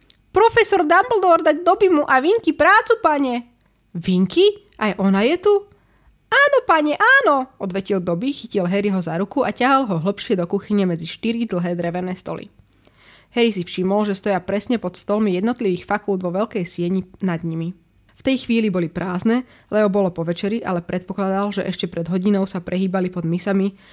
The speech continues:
ktoré sa cez strop premiestnili na stoly nad nimi. V kuchyni sa nachádzala najmenej stovka malých škriatkov, usmievali sa, klaňali a robili pukerlíky,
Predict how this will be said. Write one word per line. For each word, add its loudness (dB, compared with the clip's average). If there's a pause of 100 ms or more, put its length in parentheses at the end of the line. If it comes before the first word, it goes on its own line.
(160)
ktoré -2
sa -8
cez -4
strop -4
premiestnili -2
na -2
stoly -6
nad -8
nimi. -8 (220)
V -20
kuchyni 0
sa -2
nachádzala -2
najmenej 0
stovka -2
malých -2
škriatkov, -8 (300)
usmievali -2
sa, -6
klaňali -2
a -4
robili -2
pukerlíky, -6